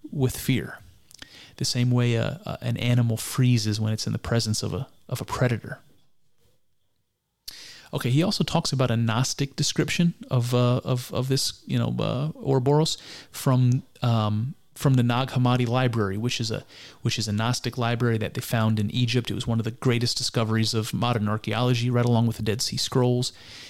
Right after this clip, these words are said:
And the books there, they date to the f-, fourth to the second century B C. They're very, very old. And they found all kinds of interesting stuff there. But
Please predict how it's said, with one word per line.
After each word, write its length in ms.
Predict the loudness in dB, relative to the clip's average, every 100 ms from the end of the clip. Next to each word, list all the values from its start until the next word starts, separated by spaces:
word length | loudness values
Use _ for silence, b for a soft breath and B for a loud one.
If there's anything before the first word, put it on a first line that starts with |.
| B
And 160 | -2 -2
the 160 | -2
books 320 | -2 -2 -2 0
there, 280 | 2 2
they 100 | 2
date 400 | -2 0 0 0
to 100 | -6
the 100 | -6
f-, 280 | -6 -8 -12 -14
fourth 380 | -4 2 2 0
to 100 | -6
the 60 |
second 340 | -4 -4 -4 -2
century 420 | 0 0 2 0
B 200 | 2 0
C. 320 | 0 -2 -2
They're 120 | -2
very, 480 | -6 -4 0 2 2
very 360 | 2 2 0 0
old. 420 | -2 -4 -6 -14 -18 B B B -4
And 80 | -4
they 60 |
found 360 | -2 0 0 0 -2
all 120 | -6
kinds 300 | 2 2 4
of 80 | 2
interesting 400 | 2 0 -2 -2
stuff 280 | 0 -2 -2
there. 220 | -6 -6 -16 -20 -20 -20 -20 -20 -16 -6
But 160 | -6